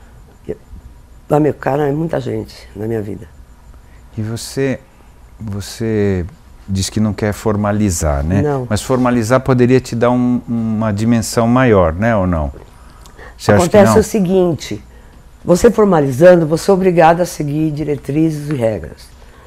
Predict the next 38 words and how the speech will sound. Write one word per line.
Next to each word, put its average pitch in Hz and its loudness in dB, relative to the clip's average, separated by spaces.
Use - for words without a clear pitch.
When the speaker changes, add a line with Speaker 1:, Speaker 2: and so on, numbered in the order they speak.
Speaker 1:
Quando 233 6
você 202 0
não 156 0
formaliza, 135 0
você 160 -2
pode 180 2
respeitar 165 2
aonde 226 2
você 190 -2
tá 156 -2
indo. 127 -2
Por 185 2
exemplo, 123 -2
na 135 0
casa 190 6
Zezinho, 185 4
pra 135 -4
você 143 0
ter - -4
uma 170 2
ideia, 156 6
é 160 4
assim, 131 -2
é 165 8
o - 8
Zezinho 202 6
com - 0
a 180 6
primeira 214 2
relação 196 2
dele. 135 2
Qual 185 4
é? 123 2
Familiar. 151 -4
Então, - -8
conhecer 170 0
essa 127 -2
relação. 110 -2